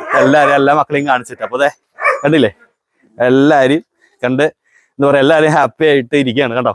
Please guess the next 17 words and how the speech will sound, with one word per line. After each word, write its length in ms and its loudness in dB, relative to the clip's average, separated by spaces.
ഇവിടെ 100 -2
പാപ്പു, 520 0
ലൂയി, 180 4
അപ്പൂശിയെ, 500 2
അപ്പൂ, 260 -2
അപ്പൂ, 280 -2
അപ്പൂശിയെ, 600 2
അപ്പൂശിയെ, 880 2
അപ്പൂശി 320 -6
അവിടെ 140 2
എന്തോ 440 2
തപ്പിക്കൊണ്ടിരിക്കുകയാണ്. 720 -2
അപ്പൂശി, 460 2
ആ, 200 0
ഈ 340 0
തോയി 160 2
എന്താണ്? 640 2